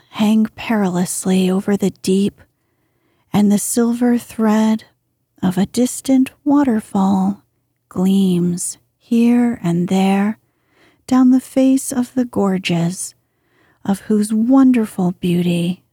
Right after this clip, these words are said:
the tourist has heard and comes thousands of miles to see. A billowy cloud, soft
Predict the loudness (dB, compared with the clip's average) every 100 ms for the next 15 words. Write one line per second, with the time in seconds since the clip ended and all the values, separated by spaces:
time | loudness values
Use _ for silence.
0 | _ -6 -6 -4 0 0 0 -4 -4 -4
1 | -4 -8 -4 -2 -2 -6 -12 _ _ _
2 | _ _ _ -2 -2 -2 -4 -2 0 -2
3 | -4 -6 -2 0 -2 -2 0 0 0 -4
4 | -8 -8 -4 -4 -2 -2 -2 0 -2 -4
5 | -10 _ -12 -10 -8 -4 -2 0 -4 -8
6 | _ _ _ _ _ _ _ _ _ _
7 | _ _ _ _ _ _ _ _ _ _
8 | _ _ _ _ _ _ _ _ _ _
9 | -6 -4 -2 0 0 0 -2 -4 -4 0
10 | 0 0 -2 -6 -14 _ _ _ _ _
11 | _ _ _ _ -14 -8 -4 -2 0 -2
12 | -4 -10 _ -20